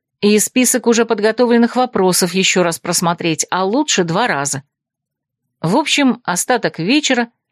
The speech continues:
я твердо решила посвятить книгам и учебникам. Но прежде чем за них засесть, подошла к зеркалу и, продемонстрировав подаренное Дорсом колечко, спросила:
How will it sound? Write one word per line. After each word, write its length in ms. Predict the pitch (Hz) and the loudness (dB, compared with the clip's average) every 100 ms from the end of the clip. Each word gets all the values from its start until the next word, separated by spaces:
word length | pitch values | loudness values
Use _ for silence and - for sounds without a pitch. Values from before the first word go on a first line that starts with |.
| _ _ - | _ _ -4
я 220 | 170 226 | -2 -2
твердо 400 | 269 349 294 202 | 0 0 0 -2
решила 420 | 185 - 262 220 | -4 -2 2 2
посвятить 560 | - 170 156 170 233 - | 0 -4 -4 -2 -4 -2
книгам 460 | 175 202 185 175 | -2 -2 0 -4
и 120 | - | -4
учебникам. 720 | 160 156 - 131 117 - - - _ _ - - | -4 -4 -2 -2 -4 -8 -16 -18 _ _ -20 -8
Но 380 | 180 202 226 220 | 0 2 2 0
прежде 400 | 214 226 208 185 | 0 0 0 -4
чем 200 | - 190 | -4 -2
за 140 | 175 | -2
них 160 | 185 180 | -2 -2
засесть, 500 | 170 175 - 262 - | -2 -2 0 0 -2
подошла 440 | 156 151 156 196 | -4 -2 -2 -2
к 80 | 185 | -2
зеркалу 500 | 160 226 254 180 165 | 0 0 0 0 2
и, 340 | - 208 214 202 | 0 0 0 0
продемонстрировав 1040 | - 220 214 226 226 226 202 160 151 156 | 0 -2 0 0 0 0 0 2 0 -2
подаренное 560 | 180 175 170 165 165 160 | -4 -2 -2 0 0 2
Дорсом 360 | 165 160 165 | 0 0 -4
колечко, 420 | 170 226 277 - | -2 -2 -2 -2
спросила: 640 | 226 - 175 160 147 135 | -4 -2 -6 -2 -2 -2